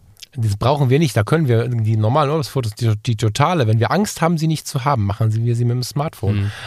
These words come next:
Speaker 1: Aber ich hab das schon ein paar Mal überlegt. Ich mein, vielleicht reift das noch bis, ähm, bis September, mal schauen, ne? Äh, bis, nee, September ist Hamburg. Vielleicht reift es noch bis, bis Januar.
Speaker 2: Mhm.
Speaker 1: Ähm, ich fand es total faszinierend, diese ganzen Detailausschnitte zu sehen, so,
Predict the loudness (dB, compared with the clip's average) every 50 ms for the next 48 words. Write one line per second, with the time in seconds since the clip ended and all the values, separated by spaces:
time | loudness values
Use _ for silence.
0 | -8 -2 0 0 0 0 0 0 0 0 0 -2 0 2 0 0 2 0 0 2
1 | 0 0 2 2 2 2 2 -2 -2 -2 -4 -2 0 0 0 2 0 0 0 0
2 | -2 -2 -2 -4 -4 -6 -4 -2 -4 -6 -4 -6 -8 -8 -8 -12 -10 -6 -6 -4
3 | -4 -4 -4 -6 -8 -10 -14 -20 -20 -20 -10 -4 -4 -2 0 -2 -2 0 0 0
4 | 0 0 -2 -4 -4 -4 -4 -4 -2 -2 0 0 -2 -2 0 0 0 0 0 -2
5 | -4 -4 -2 -2 0 0 0 0 0 0 0 0 0 0 0 0 0 -2 -4 -8
6 | -12 -20 -20 -20 -20 -12 -2 -2 -2 0 2 0 0 0 0 -2 -4 0 0 0
7 | -2 0 -2 -4 -4 -2 -4 -2 -2 -2 0 0 0 0 2 2 2 0 0 0
8 | -2 -2 -2 -4 -6 -8 -10 -12 -10 -10 -12 -14 -18 _ _ -18 -4 -2 0 0
9 | 0 -2 -4 -8 -4 0 0 0 0 0 -4 -4 -4 -6 -4 -2 -2 -2 -2 -4
10 | -4 -6 -6 -6 -6 -4 -2 0 0 2 0 0 -2 -2 -2 -2 0 0 -2 0
11 | 0 -2 0 0 -2 -2 -2 -2 -2 -2 -2 -4 -2 -2 -4 -4 -4 -6 -6 -4
12 | -4 -4 -2 -2 -2 0 -2 -4 -6 -8 _ _ _ _ -8 -4 -2 -2 -2 -2
13 | -4